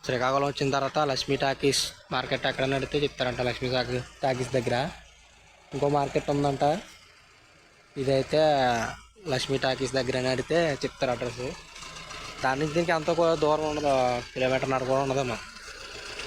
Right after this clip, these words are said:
మొత్తానికి in టైంలో పెట్టాం చాలు. తాడు ఇప్పేసి, పట్ట ఇప్పేసి, ఇంక బండి అయితే సీరియల్ పెట్టాను.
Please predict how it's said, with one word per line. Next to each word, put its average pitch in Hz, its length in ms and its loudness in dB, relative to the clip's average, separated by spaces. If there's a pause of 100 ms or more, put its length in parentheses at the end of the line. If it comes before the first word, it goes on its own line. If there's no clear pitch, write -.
(540)
మొత్తానికి 147 800 0
in 131 80 2
టైంలో 151 260 2
పెట్టాం 151 420 0 (840)
చాలు. 113 200 0 (1800)
తాడు 113 240 -2
ఇప్పేసి, 127 340 -4
పట్ట 120 200 -4
ఇప్పేసి, 120 320 -4
ఇంక 127 120 -2
బండి 117 240 0
అయితే 120 160 -2
సీరియల్ 113 260 0
పెట్టాను. 120 460 -4